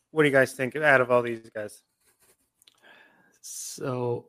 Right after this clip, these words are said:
Speaker 2: for me, like, Desone, yeah, he's, he's trending up in a massive way. Uh, nineteen, he's gonna be nineteen years old pretty much all of next season. So, uh, that's gonna be common. Young, uh, international signing or acquired via trade and is, like, eighteen, nineteen years old in Delmarva.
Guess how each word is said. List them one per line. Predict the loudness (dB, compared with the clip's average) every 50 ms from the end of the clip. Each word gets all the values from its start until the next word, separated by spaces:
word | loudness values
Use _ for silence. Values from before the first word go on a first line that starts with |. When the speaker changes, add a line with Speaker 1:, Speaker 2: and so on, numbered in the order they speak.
| _ -16
Speaker 2:
for | -6 -2 0 2
me, | 2 2 2 2 2 2
like, | 0 0 -2 0
Desone, | 0 0 0 2 2 2 2 2 2 -2
yeah, | -2 -2 -2 -2
he's, | -2 -2 -4 -4 -8 -10
he's | -8 -8 -8 -8 -6
trending | -2 -2 0 0 0 -2 -4
up | -4 -6 -6 -10 _ _ -10
in | -8 -6
a | -4
massive | -4 -4 -4 -4 -4 -4 -6 -8 -8
way. | -6 -6 -8 -8 -8 -12 -12 -8
Uh, | -6 -4 -4 -4 -4 -6 -6 0
nineteen, | 2 4 4 4 2 2 2 2 2 2 0 -4 -6 _ -10
he's | -6 -2
gonna | 0 2
be | 2 2
nineteen | 0 0 -2 -4 -4 -4 -2 -2
years | -2 -2 -2
old | -2 -2 -4 -4 -6 -8 -6
pretty | -2 -2
much | -2 -2 -2
all | 0 2 2 2 2
of | 0 -2
next | -4 -6 -6 -6
season. | -8 -6 -6 -6 -6 -8 -8
So, | -6 -4 -2 -2 -2 -2 -4 -6 -14 -20 -20 _ _ _ _ -20
uh, | -20 -20 -20 _ _
that's | -4 -4 -2 -4 -4 -2
gonna | -2 0 2
be | 0 0
common. | 0 0 0 2 2 2 0 -2 -4 -6 -2
Young, | 2 4 6 6 6 6 4 2 0 -4 _ _ -8
uh, | -6 -6 -4 0
international | 0 2 4 4 4 2 2 0 -2 0
signing | 0 0 0 0 2 2 2 2 0 0 -2 -2
or | -2 -2 -2 -2 -4
acquired | -6 -8 -4 -2 0 0 0 0 -2
via | -2 -2 -2 -2 -4
trade | -2 -2 0 0 0 0 -2 -4
and | -6 -4
is, | -4 -4 -4
like, | -4 -4 -6 -6 -6
eighteen, | -8 -6 -4 -4 -2 -2
nineteen | -2 -4 -4 -4 -4
years | -2 -2 0
old | 0 0 0 0
in | -2 -4
Delmarva. | -4 -6 -6 -6 -6 -6 -6 -6 -8 -10